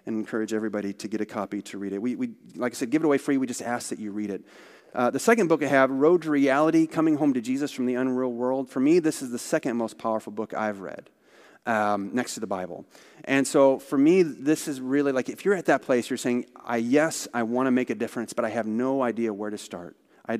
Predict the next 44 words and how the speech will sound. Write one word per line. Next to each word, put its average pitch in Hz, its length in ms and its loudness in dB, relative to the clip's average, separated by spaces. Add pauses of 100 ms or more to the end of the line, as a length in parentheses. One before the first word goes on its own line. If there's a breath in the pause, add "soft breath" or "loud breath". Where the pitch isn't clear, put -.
I 107 40 -4
have 120 100 -2
no 120 140 0
idea 123 260 2
how 117 60 -2
to, 110 80 -2
tran-, - 260 -10
you 117 80 -4
know, 104 200 -8
to 104 120 -10
let 110 220 -6
Jesus 110 320 -8
transform 107 480 -8
my 101 100 -4
life." 98 260 -8 (380 loud breath)
This 147 260 2
book 139 300 -2
will 113 140 -6
walk 110 400 -4
you 107 60 -10
through 107 260 -8
that 85 220 -12
very 123 340 -6
practically, 95 560 -12
starting 120 340 -2
with 110 160 -8
your 104 120 -6
heart 117 500 -4 (420 loud breath)
and, 107 540 -6
you 120 100 -6
know, 101 200 -6 (120)
then 113 300 -4
going 113 220 -2
through 110 160 -6
different 107 260 -8
aspects 107 380 -8
of 95 80 -10
your 98 100 -8
life. 87 300 -10
It's 95 120 -12
a 113 80 -4
really 117 380 -4
powerful 104 420 -8
book. 98 240 -12